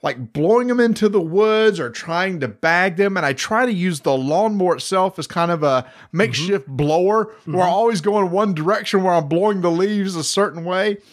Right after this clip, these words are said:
Speaker 1: Well, when I got this mower, I said, "All right, I want to make sure that there's a bagger attachment available." Sure enough, we got this, this from Lowe's. They said, "Yes, we have one."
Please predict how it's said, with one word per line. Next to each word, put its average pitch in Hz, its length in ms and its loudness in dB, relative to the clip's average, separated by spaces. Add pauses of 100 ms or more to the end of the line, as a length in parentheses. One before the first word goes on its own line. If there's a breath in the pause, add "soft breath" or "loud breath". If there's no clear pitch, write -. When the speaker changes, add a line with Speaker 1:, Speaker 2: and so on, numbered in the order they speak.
(540 loud breath)
Speaker 1:
Well, 175 300 0
when 180 180 2
I 143 80 4
got 240 260 2
this 254 200 -2
mower, 123 240 4
I 123 80 2
said, 123 240 -6
"All 139 120 0
right, 104 200 -2
I 135 60 0
want 170 240 2
to 262 60 -6
make 226 200 0
sure 175 220 2
that 143 140 -8
there's 147 220 4
a 156 40 2
bagger 113 420 0
attachment 117 540 -4
available." 104 420 -4 (460)
Sure 180 320 0
enough, 165 480 0
we 131 120 -14
got 139 240 0
this, 180 140 -8
this 180 200 0
from 180 180 -4
Lowe's. 123 420 0
They 117 60 -12
said, 107 240 -10
"Yes, 220 240 0
we 202 140 -2
have 139 240 2
one." 107 340 -4